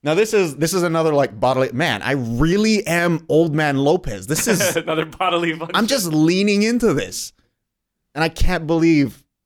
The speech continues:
Speaker 1: how much, I, I just can't believe it. Anyway, okay, so one of the practical reasons for this next pick is, I mean, I just don't like putting on deodorant. It's just a pain in the butt. Like, I can't put it on without getting a spot on my shirt here and here.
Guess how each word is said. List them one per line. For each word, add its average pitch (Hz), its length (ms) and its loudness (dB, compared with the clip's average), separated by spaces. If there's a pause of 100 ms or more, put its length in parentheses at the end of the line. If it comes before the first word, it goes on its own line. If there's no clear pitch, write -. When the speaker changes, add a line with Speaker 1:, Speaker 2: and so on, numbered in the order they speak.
Speaker 1:
how 156 220 -4
much, 156 420 -4 (380)
I, - 160 -18
I 151 140 0
just 139 140 -2
can't 151 120 -2
believe 120 180 -2
it. - 100 -20 (440)
Anyway, 120 260 -4 (200)
okay, 135 220 0
so 156 340 -4
one 180 180 -2
of 175 60 -2
the 180 60 -6
practical 135 520 -4
reasons 113 340 -2
for 123 140 -4
this 117 180 -2
next 120 220 -6
pick - 320 -14
is, 120 280 -10 (380)
I 147 60 -8
mean, 139 200 -2
I 156 60 -2
just 190 200 -2
don't 208 200 -2
like 151 220 -6 (240)
putting 156 180 0
on 127 160 0
deodorant. 107 440 -4
It's - 100 -10
just 180 140 -2
a - 40 -4
pain 156 220 2
in 127 40 0
the 113 60 -4
butt. 98 300 -12
Like, 107 260 -14 (160)
I 131 60 -10
can't 185 260 -4 (160)
put 165 160 2
it 160 140 -4
on 131 340 0
without 120 320 -2
getting 131 300 -2 (360)
a 123 60 -12
spot - 420 -4
on 120 120 -6
my 101 100 -8
shirt - 320 -12
here 135 460 0 (180)
and 120 140 -12
here. 135 400 -2